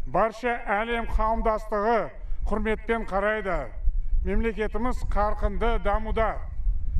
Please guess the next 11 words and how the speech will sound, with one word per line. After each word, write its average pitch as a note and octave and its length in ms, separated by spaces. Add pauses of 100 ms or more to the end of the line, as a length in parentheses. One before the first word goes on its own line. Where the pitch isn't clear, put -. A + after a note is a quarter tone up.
(300)
Мұның A3+ 380
бәрі G#3+ 400 (560)
тарихи A3 500
тұрғыдан A3+ 500
алғанда A3+ 520 (720)
қысқа A3+ 340
мерзімде A3+ 640
атқарылған G#3+ 760 (440)
табанды G#3+ 540 (140)
еңбектің G3+ 640
нәтижесі. G3+ 840